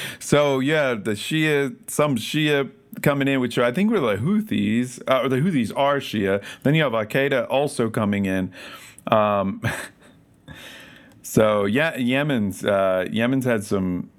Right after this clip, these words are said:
some troubles, man. Tough, tough times. But, you know, Syria and Egypt don't really start until, uh, two thousand eleven. And so I think that's, like, the Arab, Arab s-, uh,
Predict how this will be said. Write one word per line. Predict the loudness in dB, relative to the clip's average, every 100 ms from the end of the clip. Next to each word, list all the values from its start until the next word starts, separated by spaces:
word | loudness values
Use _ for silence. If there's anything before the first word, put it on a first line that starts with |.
| -20 -10
some | -2 -2
troubles, | 2 2 2 -2 -6 -6
man. | -6 -4 -4 -6 -10 -16 -20 -20 _ _ _ _ -8
Tough, | 0 0 0 -10 _ -2
tough | 0 0 0
times. | -2 0 0 -4
But, | 0 2 2 -4 -16 -18 -8 0
you | 2
know, | 2
Syria | 0 -4 0 2 2 2 0 0
and | -2 -4
Egypt | -2 0 0 2 2 0 -2 -2
don't | 0 0 -2 -8 -8
really | -2 0 2 2 0
start | -2 -2 2 2 2 -2
until, | -2 -2 0 0 2 2 0 0
uh, | 0 2 0 0 -2 -2 -4
two | -4 -2
thousand | 0 0 0 -2 -2
eleven. | 0 2 0 0 -2
And | -2 -2
so | -2
I | 0
think | 0 0
that's, | 0 -2 -2
like, | -2 0
the | 0 2 0 -4
Arab, | -2 0 0 0 -4 -4
Arab | 0 0 0
s-, | -4 -10 -12 -18 -20 0
uh, | 2 2